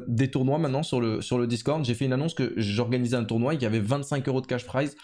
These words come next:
Je me suis pris une vague de haine aussi, euh, liée à ce message-là parce que, soi-disant, c'était pas assez d'argent.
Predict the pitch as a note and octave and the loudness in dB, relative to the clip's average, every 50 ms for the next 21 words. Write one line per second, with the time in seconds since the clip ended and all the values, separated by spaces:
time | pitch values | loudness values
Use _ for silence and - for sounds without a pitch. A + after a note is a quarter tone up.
0 | - - - _ _ _ - C3+ C#3 C#3 C3+ - D3+ - - A#3 G#3+ E3 C#3 C#3+ | -20 -20 -20 _ _ _ -2 0 0 2 2 0 -2 0 2 2 2 4 4 2
1 | F3 D#3 B2+ B2 D3 D#3+ F3+ D#3+ C3+ B2 - - D3 D3 C#3 A2+ G#2+ G#2 G#2+ G#2+ | 2 2 2 2 2 2 2 2 0 0 -2 0 0 2 2 2 2 2 2 2
2 | G#2 G#2 G#2 G#2 G#2 - - G#2 G#2 G#2+ A#2 B2 B2+ C3 C3+ C3+ B2+ A#2 A2 - | 0 0 0 0 0 0 0 0 0 2 2 2 2 4 4 2 2 2 0 0
3 | - B2 A#2+ - B2 A#2 A2 B2 C#3+ D3+ - A#2 - - - A#2 A2+ A2+ A2+ A2 | -2 -2 0 0 0 0 2 2 2 0 0 -2 -4 -2 -2 0 2 2 2 0
4 | A2 A2 - - - - - C#3 B2+ B2 B2 B2+ D#3 D#3+ - C3 A2+ B2+ A2+ B2+ | 0 -2 -6 -12 -6 -2 0 2 2 2 2 2 0 0 0 0 0 0 0 0
5 | B2+ B2 A#2+ - C3 B2 A#2 B2 A2+ A2+ A2+ B2+ D3 E3 | 0 0 0 0 0 2 2 2 2 2 2 0 0 -2